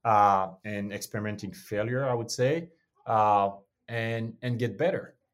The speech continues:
Uh, so my manager style was really about, like, empowering people to, one, come talk, share, you know, their challenges, but also show opportunities, you know, to not only do better, but sometimes excel.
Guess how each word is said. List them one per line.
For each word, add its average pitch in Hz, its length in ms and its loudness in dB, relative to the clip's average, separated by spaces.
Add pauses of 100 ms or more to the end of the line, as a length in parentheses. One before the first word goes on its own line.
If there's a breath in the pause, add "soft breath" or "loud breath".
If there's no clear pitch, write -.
(460)
Uh, 104 320 0
so 117 340 0
my 117 320 0
manager 127 460 -4
style 127 440 -2
was 92 160 -8
really 107 280 -6
about, 95 340 -2
like, 95 180 -8
empowering 104 460 -2
people 101 420 -10 (140)
to, 95 280 -8 (360 loud breath)
one, 120 260 0
come 120 300 -6
talk, - 460 -2 (460)
share, 117 640 0
you 110 80 -8
know, 104 120 -4
their 98 140 -6
challenges, 101 760 -6
but 98 140 -8
also 98 300 -6
show 101 680 -6 (560)
opportunities, 90 720 -8
you 95 80 -10
know, 95 140 -8
to 92 500 -10 (720)
not 107 300 -2
only 104 380 -4
do 92 240 -12
better, 127 420 0
but 101 160 -10
sometimes 98 720 -8
excel. - 600 -8